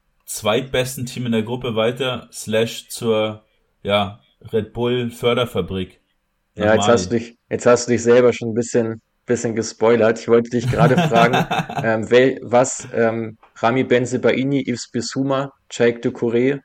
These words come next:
Speaker 2: Samassekou Haidara und Youssef Attal alle miteinander gemeinsam haben.
Speaker 1: Boah. Die waren auf jeden Fall nicht alle bei Red Bull, wie gefühlt die halbe Mannschaft von Mali.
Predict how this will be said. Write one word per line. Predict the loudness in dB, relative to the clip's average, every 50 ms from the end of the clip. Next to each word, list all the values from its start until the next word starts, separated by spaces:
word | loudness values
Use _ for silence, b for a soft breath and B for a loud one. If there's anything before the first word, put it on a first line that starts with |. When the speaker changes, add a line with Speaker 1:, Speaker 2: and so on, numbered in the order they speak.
| _ _
Speaker 2:
Samassekou | -6 -4 -2 0 0 -2 -2 -2 -4 -4 -4 -4 -4 -2 0
Haidara | 0 0 2 2 2 2 2 0
und | -2 -2 -4
Youssef | -4 -6 -4 -2 -2 -2 -2 -2
Attal | -6 -6 -4 0 2 2 2 2
alle | 2 -2 -2
miteinander | -2 -4 -4 -4 -4 -4 -4 -4 -4 -4
gemeinsam | -4 -4 -4 -4 -6 -6 -4 -6 -6 -4 -4
haben. | -4 -4 -6 -10 _ _ _ _ _ _ _ _ _ _ _ _ _ _ _ _ _ _ _ _ _ _ _ _ _ _ _ _ _ _ _ _ _ _ _ _ _ _ _ _ _ _ _ _ _ _ _
Speaker 1:
Boah. | -10 -10 -8 -6 -8 -8 -10 -12 _ _ _ _ _ _ _ _ _ _ _ _ _ _ _ _ _ _ _ _ _ _ _ _ _ -20 -20 -20 -20 -20 _ _ _ _ _ _ _ _ _ _ _ _
Die | -14 -12 -8
waren | -6 -6 -6
auf | -6 -8 -8
jeden | -10 -10
Fall | -8 -8 -6 -6
nicht | -4 -4 -4
alle | -4 -2 -2 -2 -2
bei | -2 -4 -4
Red | -4 -6 -8 -6
Bull, | -2 -2 -2 -2 -4
wie | -8 -10
gefühlt | -10 -8 -4 -4 -4 -2 -2
die | -4 -4
halbe | -4 -2 -4 -4
Mannschaft | -4 -6 -6 -4 -4 -6 -6
von | -6 -10 -8 -6
Mali. | -4 -4 -4 -4 -6 -8 -10 -12